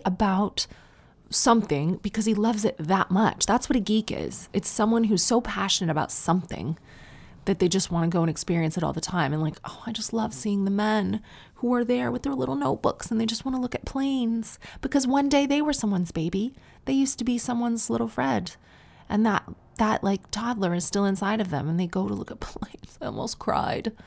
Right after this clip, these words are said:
Luckily, I'd not had a wine. I'm going on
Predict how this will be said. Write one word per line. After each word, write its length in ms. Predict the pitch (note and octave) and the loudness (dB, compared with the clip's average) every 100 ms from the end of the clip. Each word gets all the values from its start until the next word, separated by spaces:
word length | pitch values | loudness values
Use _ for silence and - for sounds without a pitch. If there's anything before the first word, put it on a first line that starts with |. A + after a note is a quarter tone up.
| - - - - - | -20 -20 -18 -18 -2
Luckily, 340 | - G3 - F3 | 4 4 6 4
I'd 140 | D#3 | 6
not 220 | D#3+ C3+ | 4 2
had 100 | D#3+ | 2
a 60 | D#3+ | 2
wine. 320 | C#3+ C3+ C#3+ - - - - - - | 2 0 -2 -6 -20 -20 -20 -14 -2
I'm 200 | F3+ E3+ | 2 4
going 360 | E3 G#3 C4+ D#4+ | 4 6 8 8
on 340 | A#3 G3+ G3+ | 8 8 8